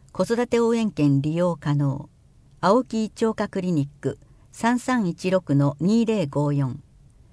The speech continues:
藤崎クリニック、六九一二の九五八一。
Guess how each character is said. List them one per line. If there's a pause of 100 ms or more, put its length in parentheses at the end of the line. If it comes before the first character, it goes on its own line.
(260)
藤
崎
ク
リ
ニ
ッ (140)
ク、 (360)
六
九
一
二
の (120)
九
五
八
一。